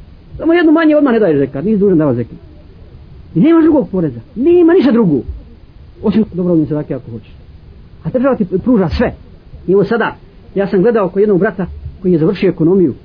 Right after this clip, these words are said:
Gledao sam jednu novu ideju. Skupine Njemaca koji su primili islam. Oni su skovali dinar po uzoru na, zlatni dinar po uzoru na Omerov dinar. Radi on. Radi Allah sam. Na njemu piše: "La ilaha illa Muhammed Rasulullah." Kršćani koji su primili islam u Njemačku. Također su povezani oni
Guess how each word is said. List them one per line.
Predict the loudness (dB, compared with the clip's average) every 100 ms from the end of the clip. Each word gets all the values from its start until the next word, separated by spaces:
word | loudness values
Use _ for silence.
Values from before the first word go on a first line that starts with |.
| -20 -10
Gledao | -4 -2 -2
sam | -2
jednu | 0 2
novu | 2 2
ideju. | 2 2 2 0 -6 -20 -12
Skupine | -8 -2 0
Njemaca | 2 0 0 -2
koji | -2 -2
su | -2
primili | 0 2 0
islam. | -2 -8 -10 -20 -20 -20 -20 -20 -18 -4
Oni | -2
su | 0 -2 -2
skovali | -2 -2 0 0 -4 -8
dinar | -2 0 0 -4 -10 -20 -20 -18 -4
po | 0
uzoru | 2 2
na, | 2 0 -8
zlatni | -4 -2 -2 -2 0
dinar | 2 0 -2
po | -2
uzoru | 0 2
na | 2
Omerov | 2 2 0 0
dinar. | -2 -2 -10 -16
Radi | -12 -12
on. | -14 -18 -20 -20 -20 -20 -12
Radi | -8 -6
Allah | -6 -8
sam. | -10 -6
Na |
njemu | -2 -2
piše: | -2 -2 0
"La | 0
ilaha | 0
illa | -2 -4
Muhammed | -4 -6 -8
Rasulullah." | -12 -14 -14 -16 -12
Kršćani | -6 -4 -4
koji | -4
su | -4
primili | 0 0
islam | 0 -4 -8 -14 -10 -2
u |
Njemačku. | -2 -2 -10 -20 -20 -20 -20 -20 -20 -10
Također | -6 -2 -2
su | -2
povezani | -2 0 2 2 2
oni | 2